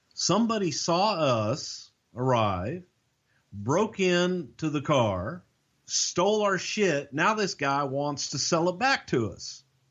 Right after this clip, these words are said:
And he gets closer, and he gets closer, and it's dark out. It's two o'clock in the morning.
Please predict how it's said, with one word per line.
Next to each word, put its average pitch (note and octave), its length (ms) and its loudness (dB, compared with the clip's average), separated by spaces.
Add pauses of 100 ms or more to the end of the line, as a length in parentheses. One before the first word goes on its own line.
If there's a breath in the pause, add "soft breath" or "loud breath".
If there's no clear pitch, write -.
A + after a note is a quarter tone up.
(2250)
And D3 760 2 (480)
he F#3 280 0
gets E3+ 320 0
closer, D#3 540 0
and C3 80 2
he C#3 60 2
gets D3+ 240 0
closer, B2 440 0
and C4+ 120 -2
it's - 220 -6
dark D3 360 0
out. A2 340 2
It's - 100 -16
two C3 140 -4
o'clock A#2+ 300 0
in B2 60 2
the A2 80 2
morning. F#2+ 400 -2